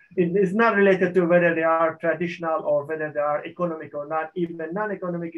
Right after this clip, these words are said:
species are also important because they are also in our food web as well. So if we impact them, that might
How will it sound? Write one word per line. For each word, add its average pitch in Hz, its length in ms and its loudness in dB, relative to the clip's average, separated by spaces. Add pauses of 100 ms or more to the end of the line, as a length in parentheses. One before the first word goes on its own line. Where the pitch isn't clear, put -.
species 160 400 -8
are 147 340 -4
also - 280 -8
important 185 600 -4 (260)
because 240 540 0
they 185 300 0
are 214 280 2
also 175 340 -4
in 156 200 -8
our 156 280 -4 (220)
food 220 320 0
web 165 280 0
as 151 140 -2
well. 151 240 -4
So - 220 -18
if 190 220 -6
we 311 180 -8
impact 208 480 -6
them, 175 180 -4 (520)
that 170 300 0
might 165 360 0